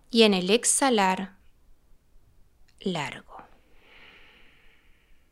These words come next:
¿Qué incorporo? Incorporo vitalidad, incorporo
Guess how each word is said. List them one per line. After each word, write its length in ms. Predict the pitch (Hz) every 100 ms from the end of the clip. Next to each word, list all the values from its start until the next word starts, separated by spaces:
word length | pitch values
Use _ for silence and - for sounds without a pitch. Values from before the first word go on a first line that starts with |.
| - - - -
¿Qué 120 | 285
incorporo? 760 | 311 254 208 - 262 277 196 - - - _ - _ - _ - - - _ _ - _ - -
Incorporo 1000 | 208 190 185 185 185 208 214 208 196 - - _ - _ - -
vitalidad, 920 | 294 285 208 180 165 185 196 202 196 - - _ - _ - _ - - _ - _ - _ -
incorporo 1040 | 214 202 196 185 180 - 202 196 185